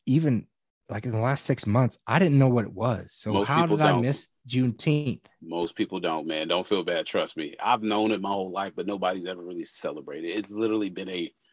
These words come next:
Speaker 2: mostly a
Speaker 1: When did it
Speaker 2: regional
Speaker 1: become, when did it become a ho-, a national holiday? Was it this year? Is that why I heard about it?
Speaker 2: Last year, because, like I
Speaker 1: Last
Speaker 2: said,
Speaker 1: year.
Speaker 2: yeah, last year
Speaker 1: Okay,
Speaker 2: because
Speaker 1: yeah.
Speaker 2: Biden and the Democrats used it as a political ploy for, you know,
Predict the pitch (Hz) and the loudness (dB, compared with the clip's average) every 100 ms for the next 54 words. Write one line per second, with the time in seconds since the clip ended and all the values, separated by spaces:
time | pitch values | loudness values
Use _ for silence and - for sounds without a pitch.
0 | _ _ 87 98 - 107 - 80 - 165 | _ _ -4 -4 -2 -4 -2 -6 6 8
1 | 190 180 170 - 170 165 151 139 _ _ | 10 8 6 8 10 10 8 4 _ _
2 | _ _ _ _ _ _ 151 190 170 143 | _ _ _ _ _ _ 6 6 4 0
3 | - 151 139 127 - 117 - 131 - 127 | 4 4 4 0 -6 -12 -6 -4 0 2
4 | 120 123 107 113 110 90 90 92 90 110 | 2 4 4 6 4 2 -6 -6 -2 -2
5 | - 117 113 107 120 110 117 117 117 120 | 2 4 4 2 0 2 4 4 4 2
6 | 120 135 98 101 98 90 - 95 - _ | 0 0 -2 4 6 6 2 -6 -10 _
7 | _ _ _ - - 85 76 85 127 127 | _ _ _ -10 -2 -2 -2 0 2 4
8 | 117 98 92 101 80 78 _ 87 107 104 | 2 -2 2 4 4 0 _ 2 4 6
9 | 135 - 87 82 117 95 - _ _ 107 | 4 4 2 -2 -4 -4 -8 _ _ 6
10 | 120 127 120 113 107 101 101 101 110 92 | 8 6 2 0 -2 0 0 0 0 0
11 | 87 90 82 87 76 78 76 76 73 82 | -4 -10 -6 -6 -4 -2 -2 -2 -4 -4
12 | 82 - 71 98 80 78 76 73 - 76 | -4 -6 -8 -4 -2 0 -2 -6 -8 -10
13 | 69 87 - - - | -8 -8 -8 -8 -14